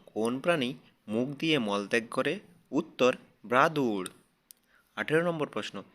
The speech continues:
একটি কুকুরের কয়টি দাঁত থাকে? উত্তর, বিয়াল্লিশটি দাঁত থাকে।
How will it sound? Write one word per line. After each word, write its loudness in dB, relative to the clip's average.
একটি 0
কুকুরের -2
কয়টি 0
দাঁত 2
থাকে? -6
উত্তর, 0
বিয়াল্লিশটি 2
দাঁত 0
থাকে। -8